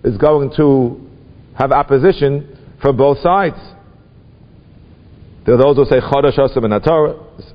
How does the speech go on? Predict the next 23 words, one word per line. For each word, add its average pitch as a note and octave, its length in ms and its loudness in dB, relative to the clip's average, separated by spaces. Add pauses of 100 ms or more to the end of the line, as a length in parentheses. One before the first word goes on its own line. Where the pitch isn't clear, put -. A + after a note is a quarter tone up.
(120)
anything B2 260 -2
new B2+ 160 2
is G2 80 -2
not G#2 160 -2
allowed. C3+ 380 0 (1120)
The G2+ 80 0
Rambam C#3+ 320 0
himself, F#3 560 0
the A#2+ 80 -4
Rav's C#3 240 -2
hero, F3 520 2
they A#2+ 100 -2
burned D3+ 280 0
his E3 140 0
books. G#3+ 300 -2 (4000)
The C#3+ 80 2
Rav G#3 240 4
was G3+ 120 2
the F3+ 80 2
Rambam F#3+ 260 2
of F3+ 100 2
our E3+ 140 0
time. C#3 380 -4